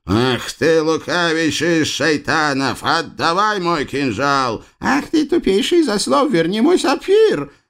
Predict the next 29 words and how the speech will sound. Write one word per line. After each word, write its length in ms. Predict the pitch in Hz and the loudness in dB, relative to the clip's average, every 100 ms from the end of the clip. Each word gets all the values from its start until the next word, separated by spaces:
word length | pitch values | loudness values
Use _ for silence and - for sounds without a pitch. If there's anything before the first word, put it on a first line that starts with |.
| _ _ - | _ _ -2
Поскольку 760 | 98 92 - - 110 98 101 101 | 0 0 -2 0 0 0 0 0
уступать 720 | 95 - 101 95 95 87 - | 0 -2 -2 0 -4 -4 -2
никто 360 | 80 76 - | -2 -2 -8
не 120 | 69 65 | -10 -8
хотел, 500 | - - 208 214 - _ _ _ - | -6 0 0 0 -8 _ _ _ 0
драка 360 | 135 208 214 | 0 2 0
естественным 640 | 131 110 160 151 123 107 | 0 0 -2 0 2 2
путём 320 | 98 101 147 135 | 0 0 0 0
пошла 300 | 95 131 135 | -2 -2 -2
по 100 | 80 | -4
второму 400 | 82 95 101 87 | -2 2 2 0
кругу. 640 | - 85 87 80 90 82 - _ _ _ | -2 0 0 2 0 0 -8 _ _ _
Кое-кто 400 | - 185 - 120 | 2 2 0 -2
уже 180 | 117 117 | 0 0
начинал 420 | 117 107 139 139 | -2 0 2 2
делать 320 | 117 131 117 | 0 0 0
ставки 460 | - - 110 135 - | -4 -4 -4 -2 0
на 180 | 95 82 | 0 0
первую 440 | 98 131 107 95 | 0 0 2 0
кровь 420 | 73 - 113 123 | -2 -2 0 0
из 160 | 78 65 | -4 -2
носа 580 | 78 135 151 - - 104 | 0 2 0 -4 -4 0
или 220 | 90 87 | 2 0
первый 500 | - 135 139 120 110 | 0 0 2 0 0
выдранный 500 | 110 127 110 110 101 | 2 2 0 0 -2
клок 380 | 98 110 113 87 | -2 -2 -2 -2
волос 600 | 92 90 139 160 151 147 | 0 2 2 2 0 -2
из 140 | 139 | -4
бороды. 640 | 120 127 127 120 120 113 | -2 0 0 2 2 2